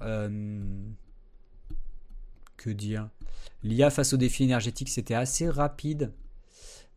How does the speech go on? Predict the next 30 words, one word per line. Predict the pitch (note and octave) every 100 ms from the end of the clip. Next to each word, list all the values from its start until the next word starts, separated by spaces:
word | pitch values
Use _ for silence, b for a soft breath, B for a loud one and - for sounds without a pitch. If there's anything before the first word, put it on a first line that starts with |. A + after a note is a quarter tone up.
| -
Euh, | B2+ B2 A#2 A2+ A2 A2 A2+ A2
quota | - D#3 F3
carbone | E3 D#3
individualisé, | D#3 D3 C#3+ C#3+ C#3 C3+ F#3
c'était | -
un | G3+
sujet | F#3+ F3+ F#3+
intéressant, | F#3 F#3 F3+ - C3+
je | D3
trouve. | - C3 C#3 B B B B -
Euh, | B2 A2+ A#2 A2
j'ai | A#2+
pas | B2 D#3+
vraiment | C3+ D3 D#3 D#3
donné | C3+ C#3+ D3
suite. | C#3 - D3 D#3 E3
Il | D#3
y |
a |
des | C#3+
personnes | D3 C#3 D#3+
qui | -
continuent | C3 C3+ D3
de | D3
me |
relancer | C3 C3+ C#3 D3
là-dessus | C3+ - C#3+ D3+
parce | C3+ A#2+
que, | - B2
euh, | B2+ A#2+